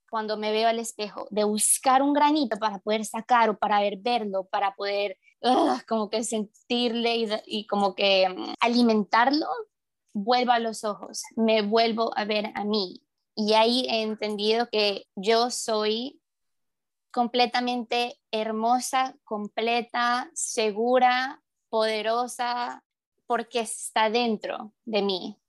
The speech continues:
no porque mi exterior lo, lo demuestra. Y es un proceso del, cuando vas desarrollando ese, esa parte de tu interior,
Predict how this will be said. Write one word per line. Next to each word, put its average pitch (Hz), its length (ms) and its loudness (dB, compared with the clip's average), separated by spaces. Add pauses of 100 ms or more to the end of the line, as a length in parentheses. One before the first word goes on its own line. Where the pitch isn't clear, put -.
(140)
no 214 320 2
porque 214 1120 0
mi 214 180 0
exterior 202 880 0 (360)
lo, 208 420 0
lo 202 160 0
demuestra. 196 800 -4
Y 240 160 0
es 254 140 2
un 277 100 0
proceso 294 500 0
del, 214 440 -4
cuando 233 340 0
vas 208 680 2
desarrollando 233 720 -4
ese, 214 340 -6
esa 208 160 -4
parte 202 1200 -2
de 196 140 0
tu 208 100 -4
interior, 202 540 2